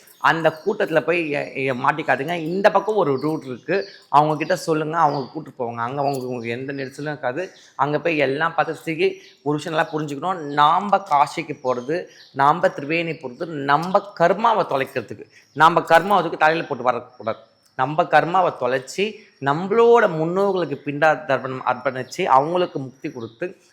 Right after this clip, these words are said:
நம்ம வம்சாவளி நல்லா இருக்கும்னு சொல்லி நம்ம போறோம். நம்ம அங்க போய் அந்த கிரவுடு, கிரவுடு, கிரவுடு சொல்லி கிரவுடு பின்னா போனீங்கன்னா இந்த மாதிரி தான் ஆகும். சரியா?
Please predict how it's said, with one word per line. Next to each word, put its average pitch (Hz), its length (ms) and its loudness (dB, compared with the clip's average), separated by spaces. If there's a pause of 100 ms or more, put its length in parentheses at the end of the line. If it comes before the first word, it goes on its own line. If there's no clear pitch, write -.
நம்ம 160 400 4
வம்சாவளி 170 380 4
நல்லா 147 260 2
இருக்கும்னு 151 180 2
சொல்லி 135 220 -6
நம்ம 120 220 -4
போறோம். - 180 -4 (180)
நம்ம 170 320 4
அங்க 160 200 4
போய் 202 160 2
அந்த 156 200 2
கிரவுடு, 190 320 4
கிரவுடு, 185 480 2
கிரவுடு 170 160 2
சொல்லி 180 220 -10
கிரவுடு 175 300 0
பின்னா 151 300 -4
போனீங்கன்னா 147 300 -4
இந்த 170 200 -2
மாதிரி 127 220 -2
தான் 127 220 4
ஆகும். - 260 -12 (240)
சரியா? 156 520 -2